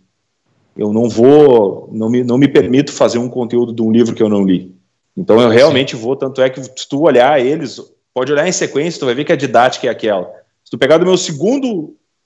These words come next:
Speaker 1: vídeo lá, que teve, sei lá, quatro mil visualizações, aquele segundo vídeo, por exemplo, falando sobre dois, três livros de suspense, era eu falando, cara. E eu olho aquele vídeo hoje, eu dou risada, porque eu,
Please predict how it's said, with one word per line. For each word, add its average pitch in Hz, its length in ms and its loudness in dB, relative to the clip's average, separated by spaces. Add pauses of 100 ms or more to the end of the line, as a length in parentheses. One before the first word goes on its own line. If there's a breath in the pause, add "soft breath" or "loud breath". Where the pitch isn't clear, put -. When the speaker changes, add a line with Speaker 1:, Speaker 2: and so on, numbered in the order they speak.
(140)
Speaker 1:
vídeo 113 500 -4 (680)
lá, 120 260 2
que - 140 -8
teve, 120 320 -2
sei - 160 -4
lá, 127 100 4
quatro 156 320 0
mil 156 100 0
visualizações, 131 920 -4 (120)
aquele - 260 -8
segundo 151 340 -2
vídeo, 117 300 -2
por 110 120 -2
exemplo, 107 300 -2
falando 113 280 0
sobre 104 240 -4
dois, 127 340 4 (160)
três 156 200 4
livros 135 180 -2
de - 80 -10
suspense, - 560 -6 (300)
era 131 220 2
eu 226 120 6
falando, 180 440 2
cara. - 260 -12 (280)
E 104 40 -2
eu 110 80 4
olho 139 180 4
aquele 175 200 -4
vídeo 135 240 -6
hoje, 151 100 -2
eu 214 60 -2
dou 262 100 -4
risada, 202 380 -4
porque 113 180 -14
eu, 120 180 -12